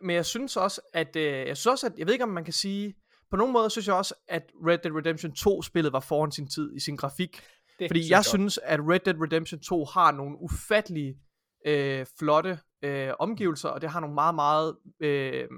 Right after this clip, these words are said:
Speaker 1: fotorealistiske omgivelser. Og en meget sådan, øh, altså utrolig sådan realistisk fysik, måden karakteren interagerer med objekter, øh, svingdøre og
Speaker 2: Ja.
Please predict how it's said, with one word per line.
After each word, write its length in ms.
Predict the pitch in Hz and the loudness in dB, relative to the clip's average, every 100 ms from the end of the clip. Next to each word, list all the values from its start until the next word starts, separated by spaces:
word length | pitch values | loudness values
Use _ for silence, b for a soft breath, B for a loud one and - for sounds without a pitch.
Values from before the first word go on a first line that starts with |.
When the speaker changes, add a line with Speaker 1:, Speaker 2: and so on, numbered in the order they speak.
| 117 - - - | -18 -20 -20 -6
Speaker 1:
fotorealistiske 760 | - 214 175 156 151 165 - 156 | 0 0 2 2 2 0 -4 -2
omgivelser. 460 | 160 160 139 139 139 _ b b b b | -2 -2 -4 -6 -8 _ b b b b
Og 80 | 156 | 4
en 60 | |
meget 240 | 160 175 175 | 10 10 8
sådan, 240 | 180 165 | 4 2
øh, 320 | 147 147 147 156 | 2 2 -2 -4
altså 480 | 156 165 165 151 - - | -4 0 0 0 -2 -10
utrolig 560 | - - 262 233 156 139 | -8 -4 0 2 2 -2
sådan 340 | 180 151 139 - | -4 -6 -8 -4
realistisk 500 | 156 160 214 - 160 - | 0 0 0 -4 -6 -6
fysik, 280 | 165 - 233 - - _ _ - | -4 -2 -4 -6 -20 _ _ -2
måden 220 | 175 202 | 2 2
karakteren 540 | 196 165 - 208 165 151 | 2 0 4 4 4 0
interagerer 440 | 147 156 202 175 | -2 0 4 4
med 140 | 147 | 4
objekter, 480 | 135 143 190 - 151 - B B B | -2 2 2 4 0 -2 B B B
øh, 300 | 156 143 143 | 6 6 6
svingdøre 720 | - 196 220 196 214 160 156 | 6 6 8 8 10 10 8
og 340 | 165 151 147 | 8 8 8
Speaker 2:
Ja. 100 | 139 | 2